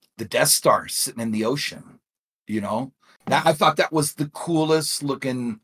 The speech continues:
you know, l-, scene, right? You see part of it. But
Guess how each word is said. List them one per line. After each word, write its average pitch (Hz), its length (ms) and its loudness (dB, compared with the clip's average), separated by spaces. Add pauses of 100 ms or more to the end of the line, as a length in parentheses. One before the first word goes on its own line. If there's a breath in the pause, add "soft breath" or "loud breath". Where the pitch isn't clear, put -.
(560 soft breath)
you 127 160 -2
know, 104 420 -2 (480)
l-, 131 220 -8 (140)
scene, 107 680 -2 (200)
right? 110 260 0
You 113 100 -8
see 117 240 -6
part 113 320 0
of 107 120 -4
it. 113 220 -4 (1200 loud breath)
But 143 340 6